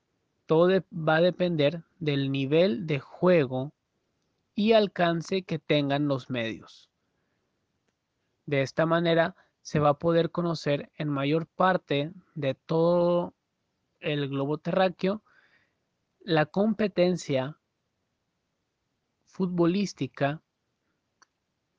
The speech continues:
que, entre comillas, podría decirse es la más importante en la actualidad.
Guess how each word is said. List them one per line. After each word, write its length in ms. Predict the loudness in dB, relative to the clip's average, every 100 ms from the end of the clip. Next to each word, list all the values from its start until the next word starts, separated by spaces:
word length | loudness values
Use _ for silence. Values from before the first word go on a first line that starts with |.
| _ -20 _ _
que, 320 | -2 -2 -2 -6
entre 340 | -6 -6 -6
comillas, 640 | -4 -2 2 2 0 -2 _ _ _ _ _
podría 220 | 0 0
decirse 480 | 0 -2 -4 -2 -2
es 120 | -2
la 120 | -2
más 280 | 0 0 -2
importante 800 | -4 -4 -4 0 0 0 -4 -6 _ _ _ _ _ _ _ _ _ _ _ _ -6
en 240 | -2 0
la 80 | 0
actualidad. 600 | -2 -2 -4 -2 -8 -12